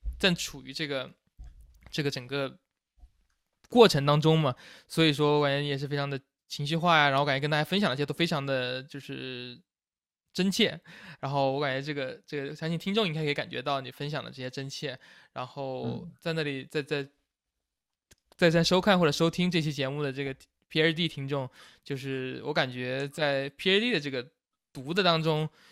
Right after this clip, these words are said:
Speaker 1: 遇到这种 ups and downs 呀，这种各种起伏都是非常常见的。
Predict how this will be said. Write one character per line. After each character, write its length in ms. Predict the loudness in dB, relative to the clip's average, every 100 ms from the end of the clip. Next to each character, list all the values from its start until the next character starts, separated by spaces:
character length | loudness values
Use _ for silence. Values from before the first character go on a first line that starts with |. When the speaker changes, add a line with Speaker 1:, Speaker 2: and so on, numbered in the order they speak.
| _
Speaker 1:
遇 100 | -4 0
到 100 | 0
这 80 | 0
种 140 | -2
ups 220 | -2 -2
and 140 | -4 0
downs 400 | 2 2 0 -4
呀， 160 | -4 -4
这 60 |
种 140 | -6 -4
各 120 | -4
种 120 | -4
起 240 | -6 -8
伏 320 | -10 -12 -12 -8
都 140 | -8
是 240 | -6 -8
非 140 | -2 0
常 120 | 0
常 280 | -2 -8 -6
见 240 | -4 -4
的。 120 | -6